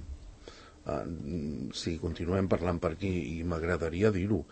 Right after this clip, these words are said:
tot el, el, la qüestió del Montoro i l'impost de societats sobre les associacions és, mm, a veure, mm, no sé com dir-ho, no trobo la paraula, però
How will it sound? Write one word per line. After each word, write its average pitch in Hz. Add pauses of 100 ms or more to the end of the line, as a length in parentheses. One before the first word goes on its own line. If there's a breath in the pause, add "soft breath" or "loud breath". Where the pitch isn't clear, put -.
(380 loud breath)
tot 123
el, 104
el, 82 (840)
la 92
qüestió 104
del 120
Montoro 90
i 82
l'impost 78
de 123
societats 90
sobre 101
les 76
associacions 73 (840 soft breath)
és, 98
mm, 78
a 87
veure, 87
mm, 80 (400 soft breath)
no 104
sé -
com 101
dir-ho, 90
no 104
trobo 98
la 90
paraula, 85
però 85